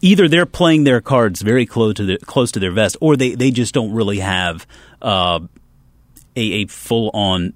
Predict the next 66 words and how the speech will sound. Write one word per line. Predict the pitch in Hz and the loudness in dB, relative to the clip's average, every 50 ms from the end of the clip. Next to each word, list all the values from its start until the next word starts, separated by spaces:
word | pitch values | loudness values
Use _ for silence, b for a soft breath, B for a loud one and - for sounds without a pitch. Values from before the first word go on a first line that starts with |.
| _ - - | _ -8 -4
you | 131 110 | -4 -2
know, | 95 90 - | -2 -4 -6
e-commerce | - 113 107 - - 120 107 98 87 85 - | -6 -6 -6 -6 -4 -4 -2 -2 -2 -4 -6
strategy | - - 101 90 90 85 80 92 87 | -6 -4 -4 -4 -4 -4 -4 -4 -4
out | 101 120 | -4 -4
there. | - 98 92 | -4 -4 -4
And, | 107 - | -4 -4
and, | - - 180 | -2 -2 -2
and | 175 - 185 156 156 | -2 0 0 0 2
I | 156 | 2
don't | 175 202 160 147 | 2 0 2 2
know | 127 113 | 0 0
that | 107 95 | 0 -2
they | 95 | -4
really | 90 92 87 82 85 | -4 -6 -6 -6 -4
do. | 90 85 80 | -4 -6 -6
I | 80 | -6
mean, | 82 90 | -4 -6
I've, | 98 98 | -6 -6
I've | - 110 98 87 - - B B B B B B B - | -6 -10 -12 -12 -14 -18 B B B B B B B -12
visited | 104 110 101 113 107 95 | -10 -8 -6 -4 -4 -4
their | 92 90 | -4 -4
websites. | 82 85 87 80 80 - - 85 82 80 82 80 - | -2 -4 -4 -2 -2 -4 -2 -2 -2 -2 -4 -4 -6
I | 90 | -6
mean, | 90 85 | -6 -6
it, | 87 87 | -6 -6
you | 80 80 90 82 | -8 -8 -8 -10
know, | 82 85 | -10 -10
it | - 113 - | -12 -12 -14
just | - - - 117 - | -12 -12 -10 -8 -6
doesn't | 131 120 110 120 113 | -6 -4 -2 -2 0
really, | 110 110 101 98 92 87 85 - - B B B B B B | 0 0 0 0 0 0 -2 -4 -8 B B B B B B
they're | - 123 | 2 4
not | 131 123 120 110 104 | 4 4 4 2 0
really, | 107 107 113 107 101 95 | 0 0 2 2 2 2
I | 92 90 | 0 0
think, | - - 101 90 87 - | -2 -2 -4 -4 -4 -6
keying | - - 127 110 98 98 | -4 -2 0 0 0 0
in | 92 92 | -2 -2
on | 87 85 | -2 -4
that | 82 85 85 | -4 -4 -4
online | 85 85 87 87 82 82 | -4 -4 -4 -6 -6 -8
consumer | 85 90 82 - - 95 87 85 | -8 -8 -8 -8 -6 -6 -6 -4
yet. | 85 85 85 87 | -4 -4 -4 -2
And | 92 101 | -2 -2
then | 101 98 98 - | 0 -2 -2 -4
when | - 107 107 | -4 -4 -2
you | 101 101 | 0 0
have | 113 120 - | 0 -2 0
companies | - 131 120 127 120 98 | -2 -2 0 0 -2 -2
like | 107 95 85 | -2 -4 -4
Wayfair | 87 87 92 98 101 104 - - 85 85 85 80 78 - | -4 -2 -2 -2 -2 -2 -4 -6 -6 -6 -6 -6 -8 -8
dot | - - 73 64 | -8 -8 -8 -8
com | - - 101 95 87 | -6 -4 -4 -2 -2
out | 82 85 | -4 -6
there, | - 90 | -8 -10
for | - - | -10 -10
example, | 92 - - 95 87 - 107 | -10 -6 -6 -8 -6 -6 -8
which | 110 - | -6 -6
is | - | -4
still | - - 185 | -2 -2 -2
a | 160 | -2
private | - - 120 98 95 85 - | -2 -2 -2 -2 -2 -4 -6
company, | - - 147 143 - - | -4 -2 -2 -2 -2 -4
mind | 85 80 80 78 78 85 | -4 -4 -6 -6 -8 -10
you, | 85 | -12